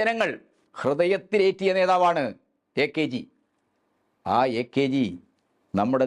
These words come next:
ദേശീയ സ്വാതന്ത്ര്യ സമരത്തിൻ്റെ ചരിത്രത്തിൽ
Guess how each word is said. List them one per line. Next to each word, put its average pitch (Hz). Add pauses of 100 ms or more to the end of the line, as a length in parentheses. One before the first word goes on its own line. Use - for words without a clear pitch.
(160)
ദേശീയ 139 (180)
സ്വാതന്ത്ര്യ 139
സമരത്തിൻ്റെ 127 (160)
ചരിത്രത്തിൽ 143